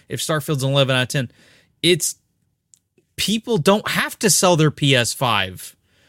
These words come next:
to buy Starfield. I want them to buy into what I have when I start focusing on the other console and making it about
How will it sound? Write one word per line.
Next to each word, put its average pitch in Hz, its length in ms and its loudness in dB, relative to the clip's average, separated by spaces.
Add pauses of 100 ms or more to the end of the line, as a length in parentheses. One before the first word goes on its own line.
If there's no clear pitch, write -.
(140)
to 143 100 2
buy 131 200 2
Starfield. 113 720 -4 (460)
I 190 200 0
want 190 380 -2
them 190 180 0
to 160 160 0
buy 165 460 2
into 165 280 -2
what 143 220 0
I 160 180 2
have 160 300 0
when 131 160 0
I 143 60 0
start 160 260 -4
focusing 147 720 -2 (260)
on 131 140 0
the 113 200 -4
other 160 300 2
console 135 840 -2 (1000)
and 127 160 0
making 143 380 2
it 135 100 2
about 127 500 0